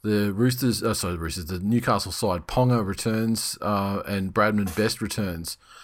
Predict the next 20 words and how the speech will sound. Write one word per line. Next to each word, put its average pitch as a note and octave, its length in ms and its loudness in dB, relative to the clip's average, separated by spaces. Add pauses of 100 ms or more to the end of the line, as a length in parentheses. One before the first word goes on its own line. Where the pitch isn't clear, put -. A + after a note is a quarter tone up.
(260)
Uh, F2 160 -2
so F#2 420 0 (120)
Mann G#2+ 360 2
returns G#2 360 0
to - 80 -10
five F#2 340 0
eighth. B2 320 2 (300)
Phoenix A2+ 400 0
Crossland G#2 640 -2
shifts - 300 -4
to F#2+ 100 -6
halfback. A2 600 0 (320)
Blake G2+ 200 2
Green G2 340 0
out A2 240 0 (240)
due G2 160 -4
to E2 60 -6
retirement. F#2+ 640 -2 (760)
And, F#2 460 -4
um, F2 460 0